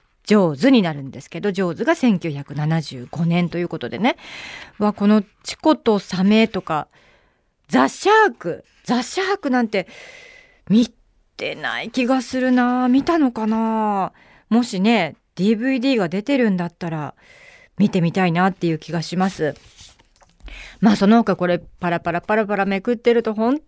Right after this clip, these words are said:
当にもうくだらないものから、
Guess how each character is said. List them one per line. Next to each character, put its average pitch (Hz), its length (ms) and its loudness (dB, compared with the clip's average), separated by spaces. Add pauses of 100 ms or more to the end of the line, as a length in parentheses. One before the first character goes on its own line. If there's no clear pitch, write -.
(120)
当 330 120 0
に 330 240 -2 (560)
も 214 320 0
う 233 100 0 (160)
く - 380 -2
だ - 140 -6
ら - 120 0
な 220 260 2
い 220 60 0
も 226 140 2
の 226 140 0
か 226 160 0
ら、 226 240 2